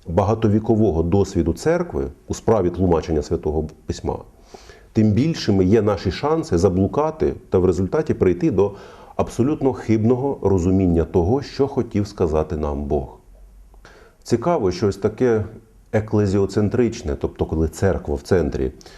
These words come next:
розуміння тлумачення Святого Письма, е, притаманне не лише православ'ю, насправді, але й багатьом представникам протестантської академічної спільноти.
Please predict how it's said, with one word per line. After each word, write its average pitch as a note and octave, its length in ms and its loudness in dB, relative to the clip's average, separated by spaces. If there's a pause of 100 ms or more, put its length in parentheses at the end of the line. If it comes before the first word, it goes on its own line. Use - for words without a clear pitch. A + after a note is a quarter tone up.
(320)
розуміння F2+ 880 2 (260)
тлумачення E2+ 680 2
Святого F2 400 0
Письма, D#3 520 0 (680)
е, F#2 140 2
притаманне A2+ 600 2
не G#2 120 4
лише A2 280 0
православ'ю, G#2 800 -2
насправді, C#2+ 540 -4
але G2+ 240 2
й G#2 40 2
багатьом A2+ 500 0
представникам B2 760 -2 (120)
протестантської A2 880 -2
академічної F2 680 0
спільноти. G2 600 -2